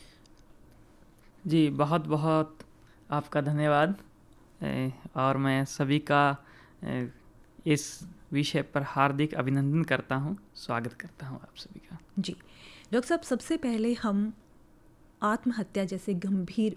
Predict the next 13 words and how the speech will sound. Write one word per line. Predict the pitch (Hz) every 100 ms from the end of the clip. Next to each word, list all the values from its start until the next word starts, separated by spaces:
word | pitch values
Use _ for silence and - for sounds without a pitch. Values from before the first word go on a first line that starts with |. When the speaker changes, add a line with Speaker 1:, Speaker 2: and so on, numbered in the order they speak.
| -
Speaker 2:
विषय | 196 - 214
पर | - - - - -
बात | 196 - -
करेंगे। | - - - - - -
Speaker 1:
जी। | 131 127 - - - - - -
Speaker 2:
कई | 269 302
बार | 349
हम | 330 294
देखते | 226 - 302
हैं | 302
कि | 294
कोई | 240 247
व्यक्ति | 196 180 - 220 220